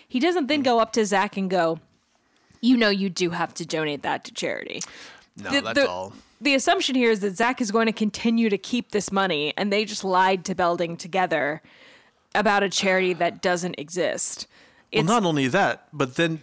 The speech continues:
Speaker 2: Johnny gives Zach his very uninteresting jacket to sell <laughs> as well.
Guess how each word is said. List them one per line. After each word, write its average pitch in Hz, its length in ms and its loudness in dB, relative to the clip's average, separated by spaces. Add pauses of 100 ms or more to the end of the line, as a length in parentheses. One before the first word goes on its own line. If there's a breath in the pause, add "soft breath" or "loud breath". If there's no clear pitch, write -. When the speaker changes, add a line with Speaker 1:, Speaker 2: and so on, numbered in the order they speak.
(120)
Speaker 2:
Johnny 143 420 0
gives 123 280 -2
Zach 120 260 -2
his 113 220 -4
very 127 560 -2
uninteresting 120 760 -4
jacket 123 440 -4 (120)
to 131 100 -6
sell 147 460 0
<laughs> - 20 2
as 165 160 0
well. 156 540 -4